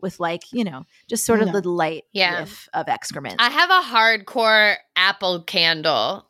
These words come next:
Speaker 3: that
Speaker 1: For that?
Speaker 3: is the bathroom candle. Yeah, the bathroom candle is, like, this apple candle that honestly takes over any room that it's in. Like, you have to keep a lid on it. I don't know what is in this damn
Speaker 1: But you would
Speaker 3: candle.
Speaker 1: never light that in your, to, like, set the mood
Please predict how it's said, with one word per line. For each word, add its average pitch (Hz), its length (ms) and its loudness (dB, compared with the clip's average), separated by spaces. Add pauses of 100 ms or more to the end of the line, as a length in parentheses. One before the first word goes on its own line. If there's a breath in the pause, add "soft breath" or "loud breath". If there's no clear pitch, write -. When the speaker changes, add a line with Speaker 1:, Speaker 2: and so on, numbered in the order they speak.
Speaker 3:
that 180 380 2
Speaker 1:
For 214 120 2
that? 190 160 4
Speaker 3:
is 226 120 2
the 175 100 -2
bathroom 165 520 0
candle. 156 600 2
Yeah, 185 340 0
the 190 100 -6
bathroom 226 460 -2
candle 302 360 2
is, 233 200 0
like, 214 220 0
this 214 240 0
apple 190 340 0
candle 254 460 0
that 220 180 2
honestly 220 640 0 (600 loud breath)
takes 220 420 -2
over 190 360 2
any 196 480 2
room 180 420 2
that 190 140 4
it's 185 120 -6
in. 190 220 0
Like, 196 160 0
you 190 60 2
have 190 120 2
to 190 60 -10
keep 208 220 -2
a 185 80 2
lid 175 260 2
on 185 200 2
it. 208 220 2
I 180 100 0
don't 196 100 -2
know 185 140 -2
what 180 280 2
is 180 120 -4
in 180 200 -2
this 190 180 -2
damn 185 140 4
Speaker 1:
But 180 80 0
you 302 80 2
would 294 80 6
Speaker 3:
candle. 277 240 4
Speaker 1:
never - 300 4
light 254 240 2
that 240 160 6
in 208 140 0
your, 196 260 2
to, - 160 -4
like, 185 180 2
set 190 260 0
the 190 80 -8
mood 175 420 -10